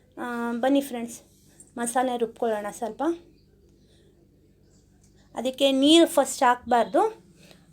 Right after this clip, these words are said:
ಆ, ಹಾ-, ಹಾಗೆ ರುಬ್ಕೋಬೇಕು. ಒಂದು ಟೊಮೊಟೊನೂ ಸಹ ಹಾಕಿ ಚೆನ್ನಾಗಿ ರುಬ್ಕೊಂಡು, ಆ, ಸ್ವಲ್ಪ ಮುಕ್ಕಾಲು ಭಾಗ ನುಣ್ಣಗಾಗಿದೆ ಅನ್ಬೇಕಾದ್ರೆ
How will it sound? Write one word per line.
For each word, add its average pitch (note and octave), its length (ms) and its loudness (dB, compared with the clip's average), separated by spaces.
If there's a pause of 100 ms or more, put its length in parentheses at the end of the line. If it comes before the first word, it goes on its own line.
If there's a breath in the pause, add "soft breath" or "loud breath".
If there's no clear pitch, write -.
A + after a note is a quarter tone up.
ಆ, C4+ 80 -4 (340)
ಹಾ-, C#4+ 180 2
ಹಾಗೆ C#4 420 4
ರುಬ್ಕೋಬೇಕು. A#3 580 0
ಒಂದು E4+ 100 4
ಟೊಮೊಟೊನೂ C#4 540 4
ಸಹ - 380 -8 (840)
ಹಾಕಿ C4 260 -4
ಚೆನ್ನಾಗಿ C#4 680 -2
ರುಬ್ಕೊಂಡು, B3+ 600 -2
ಆ, B3 420 -4
ಸ್ವಲ್ಪ C#4 380 0 (720 soft breath)
ಮುಕ್ಕಾಲು D#4 400 4
ಭಾಗ C#4+ 240 2
ನುಣ್ಣಗಾಗಿದೆ B3+ 580 0
ಅನ್ಬೇಕಾದ್ರೆ A#3 720 -2